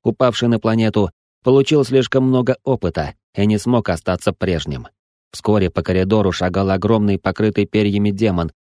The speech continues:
идущий на двух трехпалых лапах. Три пары огромных крыльев могли вращаться,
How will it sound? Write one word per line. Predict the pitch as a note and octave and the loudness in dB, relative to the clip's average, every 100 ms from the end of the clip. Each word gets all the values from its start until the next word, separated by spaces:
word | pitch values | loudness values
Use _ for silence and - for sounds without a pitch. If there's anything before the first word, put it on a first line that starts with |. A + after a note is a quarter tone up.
| _ | _
идущий | G#2+ G#2+ A#2+ - | 0 2 2 2
на | A2+ A2+ | 2 0
двух | G#2+ A#2+ - | 0 0 0
трехпалых | G#2+ G2+ G#2+ G#2 G#2 | -4 -2 -2 -2 -2
лапах. | B2 F2+ D#2+ - - _ _ _ _ | -2 -2 -4 -8 -16 _ _ _ _
Три | B2+ C#3 | 0 0
пары | - C#3 C3 C3 | 2 2 2 0
огромных | B2+ B2 C3 B2 B2+ | -2 0 2 0 0
крыльев | C3 C#3 B2+ A#2 | 0 2 2 0
могли | A#2 A#2+ A#2+ A#2 | 0 0 2 2
вращаться, | A#2 A2 A#2+ - F2+ D#2 | 0 0 -2 -2 -4 -6